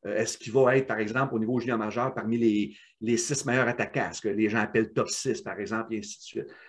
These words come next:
Fait que c'est pour ça que des fois, les gens, euh, ont de la difficulté à saisir pourquoi que mon garçon, qui est le meilleur marqueur de son équipe M dix-sept Espoir, n'est pas sur la liste du C S R,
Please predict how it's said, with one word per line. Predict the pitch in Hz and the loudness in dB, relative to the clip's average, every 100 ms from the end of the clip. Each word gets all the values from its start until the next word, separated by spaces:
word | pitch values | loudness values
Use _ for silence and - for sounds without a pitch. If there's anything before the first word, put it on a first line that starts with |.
| _ | _
Fait | 127 | -6
que | 127 - | -6 -8
c'est | - 156 | -2 0
pour | 170 | 0
ça | - | -2
que | - | 0
des | 147 127 117 | 4 4 2
fois, | 147 160 185 | 2 2 4
les | 139 123 113 | 4 4 4
gens, | 104 117 139 202 - _ _ - | 2 0 0 -4 -10 _ _ -8
euh, | 110 110 107 - - | 0 2 2 0 -6
ont | 120 127 | -2 4
de | |
la | 139 | 4
difficulté | 135 180 175 | 2 -2 0
à | 247 | -2
saisir | - 127 117 135 165 156 | 0 2 2 4 2 2
pourquoi | 151 - - 262 | -6 -8 -6 -8
que | - 165 165 185 | -2 0 2 2
mon | 127 127 120 | 0 0 0
garçon, | 131 - - 175 214 220 | 0 -2 -6 -4 -4 -2
qui | 127 | 2
est | 117 | 4
le | 123 | 4
meilleur | 123 143 202 208 208 202 | 4 2 2 4 2 2
marqueur | 165 151 - 165 185 196 196 175 - - _ _ | 2 0 2 2 2 0 0 -4 -8 -20 _ _
de | - 147 | 2 4
son | 147 165 | 4 4
équipe | 165 170 208 208 - | 4 4 2 2 2
M | 180 151 | 2 2
dix-sept | 120 - 185 180 | -4 -2 0 0
Espoir, | - - 170 190 170 | -4 0 0 2 2
n'est | 139 | 2
pas | 127 180 170 | 2 2 0
sur | - 143 | 2 0
la | 120 | 4
liste | 160 170 | 6 4
du | - | 2
C | - | -6
S | 139 - | -4 -4
R, | 151 185 196 | -4 -2 -4